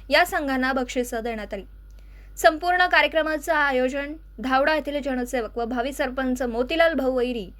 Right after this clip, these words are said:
तसेच डॉक्टर आकाश आहेर साहेब, अक्षय भाऊ देशमुख, आकाश भैया धनवई, अजय भाऊ वाघ यांनी केलं होतं.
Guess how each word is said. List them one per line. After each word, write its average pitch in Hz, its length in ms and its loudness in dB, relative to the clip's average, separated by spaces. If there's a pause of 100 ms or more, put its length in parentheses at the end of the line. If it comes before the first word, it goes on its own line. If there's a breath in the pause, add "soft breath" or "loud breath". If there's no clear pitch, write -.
(340 soft breath)
तसेच 294 300 2
डॉक्टर 247 260 0
आकाश 254 420 0
आहेर 269 260 -2
साहेब, 262 400 -4
अक्षय 269 320 0
भाऊ 240 160 2
देशमुख, 240 460 -2
आकाश 277 380 -2
भैया 254 240 -2
धनवई, 226 380 -2 (480 loud breath)
अजय 302 360 4
भाऊ 320 240 0
वाघ 269 220 2
यांनी 233 280 -4
केलं 220 220 -2
होतं. 202 180 -6